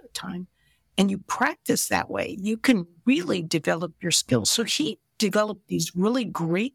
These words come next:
practice techniques so that even though he was not a superstar student, he could do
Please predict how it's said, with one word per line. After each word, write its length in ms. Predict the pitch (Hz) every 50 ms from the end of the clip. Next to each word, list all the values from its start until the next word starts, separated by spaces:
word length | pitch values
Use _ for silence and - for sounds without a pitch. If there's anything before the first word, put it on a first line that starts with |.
| _ _ _
practice 600 | - - - 202 190 196 - - - 185 - -
techniques 540 | - - 156 156 - - 170 - - - -
so 240 | - - - 202 196
that 220 | 160 - 240 - _
even 320 | - 240 233 233 269 262 240
though 140 | 208 190 180
he 180 | 165 - 190
was 280 | 160 160 175 175 156 -
not 600 | 165 175 175 175 180 214 254 247 - - - - _ _ _ _ _ _ _ _ _ -
a 60 | 185
superstar 840 | 185 - - - 233 220 - - 180 170 - - - 180 165 160
student, 560 | - - - - 143 160 156 - - - - - _ _ _ _ _ _ _ _ _ _
he 160 | - - 254
could 280 | 254 - 240 196 185
do 380 | - 220 190 190 202 214 247 -